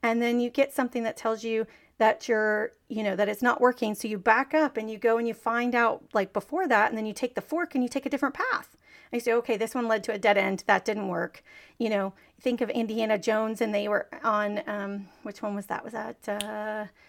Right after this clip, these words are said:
wasn't, was it, it wasn't Temple of Doom. Oh my goodness, it wasn't Last Crusade. Ugh,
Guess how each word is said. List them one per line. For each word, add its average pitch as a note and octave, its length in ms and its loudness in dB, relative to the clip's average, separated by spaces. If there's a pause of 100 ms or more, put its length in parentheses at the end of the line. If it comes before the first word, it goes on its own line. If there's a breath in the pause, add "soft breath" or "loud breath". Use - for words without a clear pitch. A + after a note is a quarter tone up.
(360 soft breath)
wasn't, C4+ 340 -6 (240)
was A#3+ 120 -12
it, - 80 -18 (140)
it - 80 -12
wasn't C#4 220 -4
Temple C#4 240 -2
of C4+ 140 -2
Doom. A#3 680 -4 (260)
Oh A3 220 2
my C4 140 2
goodness, G#3+ 480 -6
it - 100 -6
wasn't G#3 240 -8
Last G#3+ 240 -8
Crusade. G3+ 600 0 (720)
Ugh, A3 440 -4